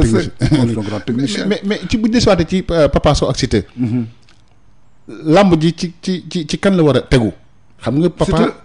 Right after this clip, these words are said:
Speaker 2: bu ñu de, lamb ji Siteu koy gàddu, na nga xool.
Speaker 1: Lu tax?
Speaker 2: Non, c'est parce que daf naan maa, maa gën a nekk xale. Ñu ko yóbbu loolu lañ koy wax, yaa gën a nekk xale.
Speaker 1: Ah, mais te muy dëgg tamit.
Speaker 2: Waaw, dëgg la, loolu lañ koy wax. Ñu ko yóbbu dañu ko naan yaa gën a nekk xale.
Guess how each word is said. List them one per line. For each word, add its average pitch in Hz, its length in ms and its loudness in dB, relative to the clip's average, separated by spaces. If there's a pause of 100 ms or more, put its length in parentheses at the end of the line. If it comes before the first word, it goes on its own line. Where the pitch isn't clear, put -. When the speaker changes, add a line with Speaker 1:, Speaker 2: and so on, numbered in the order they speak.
(180)
Speaker 2:
bu 147 160 4
ñu 180 200 -2
de, 131 140 -2 (160)
lamb 143 200 2
ji 123 80 -2
Siteu 160 260 -4
koy 160 160 -2
gàddu, 151 300 -4 (220)
na 131 120 -8
nga 131 100 -4
xool. 147 280 -8
Speaker 1:
Lu 139 120 4
tax? 175 200 -2 (340)
Speaker 2:
Non, 147 120 -2
c'est 143 120 -4
parce 127 160 -10
que 143 60 -6
daf 160 120 -8
naan 143 160 -4
maa, 135 160 0
maa 135 280 -4
gën 123 60 -4
a - 40 -4
nekk 123 220 -4
xale. 151 280 -8
Ñu 143 100 -6
ko 123 80 -2
yóbbu 131 220 0
loolu 123 220 0
lañ 123 60 -2
koy 120 120 -4
wax, 160 120 -4
yaa 135 120 0
gën 123 160 -2
a 123 40 -2
nekk 117 220 -4
xale. 113 200 -4
Speaker 1:
Ah, - 40 -6
mais 151 140 2
te - 200 -6
muy 156 140 6
dëgg 147 200 4
tamit. 113 300 0
Speaker 2:
Waaw, 254 260 -4
dëgg 151 120 -2
la, 311 140 2
loolu 143 200 2
lañ 151 60 0
koy 190 120 0
wax. 240 120 -2
Ñu 160 120 -2
ko 143 80 4
yóbbu 143 160 4
dañu 135 120 0
ko 135 60 -2
naan 135 160 2
yaa 135 100 2
gën 143 140 -2
a - 20 0
nekk 147 200 -6
xale. 208 260 -10